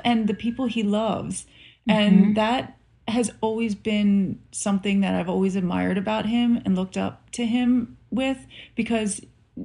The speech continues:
Speaker 1: e-, especially even taking care of his body, right?
Speaker 2: Yeah.
Speaker 1: Like, eating, eating healthy, but also allowing himself to have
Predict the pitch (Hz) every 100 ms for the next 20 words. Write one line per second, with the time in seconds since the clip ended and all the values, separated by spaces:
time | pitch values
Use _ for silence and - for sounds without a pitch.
0 | - 233 247 - 208 - 277 254 208 190
1 | 185 190 190 180 185 170 165 240 254 214
2 | 147 - - - - - 190 196 208 208
3 | - 285 320 320 262 - 285 320 320 320
4 | 294 - - _ _ _ _ _ _ -
5 | - 254 214 - 220 214 220 214 - _
6 | 247 247 240 240 285 262 220 208 233 226
7 | 220 214 202 196 - 190 - 214 214 214
8 | 202 -